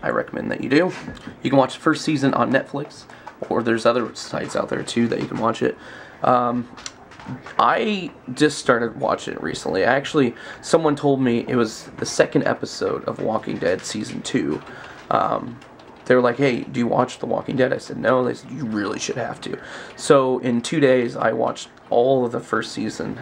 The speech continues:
um, got caught up to what's going on, and now I'm in love with the show, which doesn't happen a lot because I hate watching a new show and not knowing what's going on. So all the older shows out there that are, like, in their eighth season,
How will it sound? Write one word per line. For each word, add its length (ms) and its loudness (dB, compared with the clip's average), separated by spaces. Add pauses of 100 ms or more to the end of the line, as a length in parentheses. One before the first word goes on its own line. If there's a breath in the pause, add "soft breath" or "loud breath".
um, 280 0
got 200 -4
caught 200 2
up 260 -4
to 220 -6
what's 220 -2
going 240 2
on, 220 2 (460 loud breath)
and 140 2
now 460 2
I'm 160 -4
in 140 -2
love 280 0 (160)
with 140 -6
the 60 -4
show, 340 0
which 240 -4
doesn't 220 4
happen 320 -2
a 60 2
lot 260 2
because 540 -6 (640 loud breath)
I 80 4
hate 460 0 (540)
watching 500 4
a 60 -2
new 220 0
show 640 0
and 480 -2 (640 loud breath)
not 200 4
knowing 400 0
what's 300 -2
going 280 2
on. 240 0
So 400 -2
all 200 4
the 160 2
older 300 2
shows 320 2
out 160 0
there 120 -2
that 160 -4
are, 120 -2
like, 200 -2
in 80 -2
their 160 -4 (240)
eighth 360 -2
season, 520 0